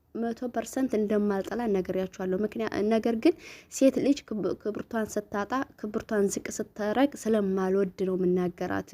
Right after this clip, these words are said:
በቃ፣ እ፣ አንድ ሰው ደግሞ ወደዳችሁ ማለት ያንን ያለበትን ነገር በስነ ስርዓት በትክክሉ ስትነግሩት፣ እ፣ በቃ መልካም ሲሰራ ትደግፉታላችሁ፣ መጥፎ ሲሰራ ደግሞ "ተዉ፣ እንደዚህ ይሄ፣ ይሄ ለእናንተ ቦታ አይገባም" ማለት አለባችሁ፣ በትክክል የምትወዱት ከሆነ ማለት ነው። እኔ ደግሞ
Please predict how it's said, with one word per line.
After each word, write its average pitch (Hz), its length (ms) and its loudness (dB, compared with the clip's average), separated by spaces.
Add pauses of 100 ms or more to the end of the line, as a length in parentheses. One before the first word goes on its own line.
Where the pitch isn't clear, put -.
በቃ፣ 202 200 -4 (420)
እ፣ 190 260 4
አንድ 262 260 10
ሰው 240 180 0
ደግሞ 254 220 6
ወደዳችሁ 226 580 0
ማለት 247 320 0
ያንን 226 300 0
ያለበትን 202 640 -2
ነገር 208 260 0 (300)
በስነ 277 280 2
ስርዓት - 280 -4
በትክክሉ 240 540 -4
ስትነግሩት፣ 220 640 4 (800)
እ፣ 196 80 0 (680)
በቃ 226 180 0
መልካም 233 360 8
ሲሰራ 254 320 6
ትደግፉታላችሁ፣ 247 720 2
መጥፎ 233 320 0
ሲሰራ 226 340 0
ደግሞ 240 280 2
"ተዉ፣ 226 240 4 (420)
እንደዚህ 214 500 2
ይሄ፣ 220 240 4
ይሄ 226 220 4
ለእናንተ 214 440 4
ቦታ 214 220 -2
አይገባም" 196 580 0
ማለት 196 260 2
አለባችሁ፣ 185 520 0
በትክክል 233 500 0
የምትወዱት 196 560 2
ከሆነ 190 300 -4
ማለት 190 220 -4
ነው። - 120 -8
እኔ 226 140 -2
ደግሞ 247 200 8